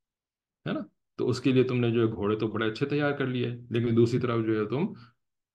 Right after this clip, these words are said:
अपने सरहदों की हिफाजत के लिए जो है वो औरतों को बेपर्दा करके मर्दों के साथ शाना बशाना, ये किस किस्म का, किस, किस किस्म की तदबीर है ये?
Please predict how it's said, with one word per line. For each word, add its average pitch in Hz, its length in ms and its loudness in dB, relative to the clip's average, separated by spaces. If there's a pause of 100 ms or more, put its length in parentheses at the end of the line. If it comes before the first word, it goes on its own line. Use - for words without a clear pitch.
(240)
अपने 123 300 4 (480)
सरहदों 123 440 4
की 120 100 -2
हिफाजत 113 540 0
के 120 60 0
लिए 117 160 2
जो 110 120 -4
है 110 80 -2
वो 107 160 0
औरतों 101 260 -4
को 151 120 -4
बेपर्दा 139 420 0
करके 131 340 -2 (180)
मर्दों 110 320 4
के 120 100 0
साथ 117 320 -2
शाना 110 280 -2
बशाना, 104 440 -4 (840)
ये 143 200 6
किस 143 200 2
किस्म 113 320 2
का, 101 160 4 (960)
किस, 113 160 -2
किस 113 340 0
किस्म 104 280 0
की 104 100 2
तदबीर 92 400 -2
है 90 100 0
ये? 90 160 -4